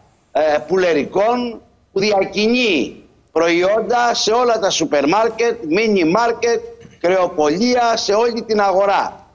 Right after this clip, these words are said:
σε όλη την επικράτεια. Δεν είναι μικρή εταιρεία. Αυτό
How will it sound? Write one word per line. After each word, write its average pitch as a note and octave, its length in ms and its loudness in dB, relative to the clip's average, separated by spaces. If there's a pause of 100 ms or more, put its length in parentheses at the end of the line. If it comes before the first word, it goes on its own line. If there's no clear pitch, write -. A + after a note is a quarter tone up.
σε F#3+ 100 -2
όλη A#3 180 2
την A3+ 160 -2
επικράτεια. F3+ 640 -2 (240)
Δεν C4+ 200 0
είναι A#3+ 160 2
μικρή F#3 360 0
εταιρεία. C3+ 420 0 (480)
Αυτό D3+ 440 0